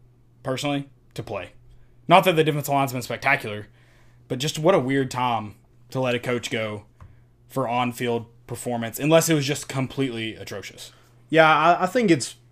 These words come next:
Speaker 2: it's maybe been in the works before Kentucky, but I, I'm with you. It's a weird timing because after that Kentucky game,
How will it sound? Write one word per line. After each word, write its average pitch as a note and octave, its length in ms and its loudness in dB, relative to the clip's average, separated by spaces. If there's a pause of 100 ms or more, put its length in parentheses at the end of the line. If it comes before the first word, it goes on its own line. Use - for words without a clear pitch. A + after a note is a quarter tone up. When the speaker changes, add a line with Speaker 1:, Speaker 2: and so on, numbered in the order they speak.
Speaker 2:
it's C#3 180 -8
maybe C#3 420 0
been C#3+ 260 0
in B2+ 420 -2
the A#2 100 -8
works A#2 500 -6
before B2+ 720 -4 (240)
Kentucky, C#3+ 420 0
but D3+ 160 4
I, D3 160 2
I'm E3+ 160 2
with F#3+ 180 12
you. D#3+ 100 6
It's C3+ 80 0
a D#3+ 60 2
weird E3 300 8
timing D#3+ 360 4
because C3 420 0
after F3+ 340 0
that D#3 160 4
Kentucky D#3 360 -2
game, A2+ 440 -4